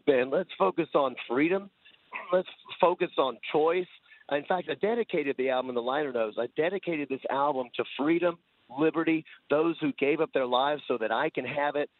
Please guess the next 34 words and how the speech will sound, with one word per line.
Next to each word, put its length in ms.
those 300
who 120
are 140
still 180
putting 260
their 120
lives 320
on 100
the 80
line 480
for 240
us 60
every 320
day, 420
and 340
those 300
who 80
still 260
are 140
willing 440
to, 180
to 240
sacrifice 640
their 140
life 340
for 120
this 160
great 300
opportunity 600
we 120
have 140
to, 140
to 60
make 260